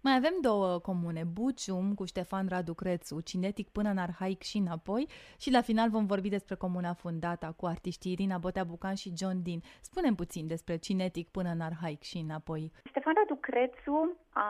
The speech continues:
Speaker 2: ajuns în comuna Bucium, unde este o comunitate care este destul de izolată, este un peisaj incredibil acolo, avem niște mulți foarte, foarte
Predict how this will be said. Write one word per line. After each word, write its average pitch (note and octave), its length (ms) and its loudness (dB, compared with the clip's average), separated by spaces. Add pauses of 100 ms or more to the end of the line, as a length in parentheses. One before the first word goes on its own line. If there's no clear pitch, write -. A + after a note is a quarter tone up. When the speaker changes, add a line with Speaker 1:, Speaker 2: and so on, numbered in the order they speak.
(120)
Speaker 2:
ajuns A#3+ 440 -4
în G#3+ 340 -4
comuna A3+ 420 2
Bucium, F#4+ 380 0 (380)
unde B3 160 4
este B3+ 360 6
o B3+ 160 6
comunitate B3 540 2
care C4+ 140 6
este B3+ 160 4
destul A3 320 2
de C4+ 100 2
izolată, A3+ 720 6
este A3 180 -2
un A3 120 -6
peisaj A3+ 400 4
incredibil B3+ 580 0
acolo, G#3+ 300 2
avem A3 240 4
niște A3+ 300 -2 (120)
mulți B3+ 260 0
foarte, A#3 600 2 (140)
foarte A#3+ 260 -2